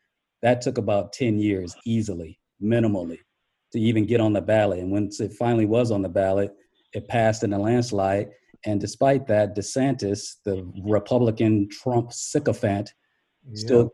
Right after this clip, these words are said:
Speaker 1: continued to put up barriers to make sure people couldn't vote. And so Bloomberg sends his one hundred million in there, and now thirty-two thousand extra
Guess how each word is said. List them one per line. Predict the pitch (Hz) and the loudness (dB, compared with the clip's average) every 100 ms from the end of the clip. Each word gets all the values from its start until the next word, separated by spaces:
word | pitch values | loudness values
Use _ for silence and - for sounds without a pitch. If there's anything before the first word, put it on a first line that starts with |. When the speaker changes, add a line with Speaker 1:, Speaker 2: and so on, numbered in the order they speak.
| _ | _
Speaker 1:
continued | 131 127 123 | 2 6 4
to | 120 | 4
put | - 127 | 2 4
up | 113 92 | 4 4
barriers | 113 123 120 101 104 | 4 6 6 4 2
to | - | 0
make | 110 110 | 0 0
sure | 120 107 | 0 0
people | 123 117 | 2 0
couldn't | 113 120 117 107 | 0 0 0 0
vote. | 139 113 - | 0 0 -2
And | 101 95 | -10 -4
so | 104 | -4
Bloomberg | 95 95 123 117 113 | -2 4 6 6 2
sends | 107 117 110 | -2 -2 0
his | 107 101 | -2 -2
one | 107 | -2
hundred | 117 107 104 - | 0 0 -2 -2
million | 113 117 117 107 101 | 0 4 4 2 2
in | 135 123 | 2 2
there, | 101 98 117 - _ _ - | 2 0 -4 -10 _ _ -8
and | 98 | -2
now | 110 117 120 123 - _ | 2 2 2 0 -4 _
thirty-two | 123 120 113 123 | 0 0 0 0
thousand | 120 117 113 113 113 | 2 4 4 2 0
extra | 117 110 - 107 107 | -4 -6 -4 -2 -2